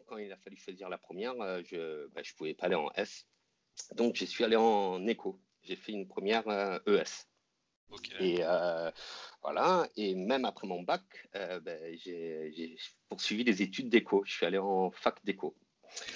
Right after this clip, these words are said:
Speaker 2: Ah oui, d'accord.
Speaker 1: Euh, voilà. Donc, euh, j'ai fait, j'ai, j'ai même une maîtrise, euh, d'éco. Donc,
Speaker 2: Ok.
Speaker 1: euh,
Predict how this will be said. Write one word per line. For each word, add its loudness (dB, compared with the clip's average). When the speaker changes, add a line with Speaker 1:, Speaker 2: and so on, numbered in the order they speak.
Speaker 2:
Ah 6
oui, -2
d'accord. 6
Speaker 1:
Euh, 10
voilà. 12
Donc, -6
euh, 2
j'ai -12
fait, -4
j'ai, -12
j'ai -14
même -2
une 0
maîtrise, -2
euh, -2
d'éco. -4
Donc, -10
Speaker 2:
Ok. -6
Speaker 1:
euh, -2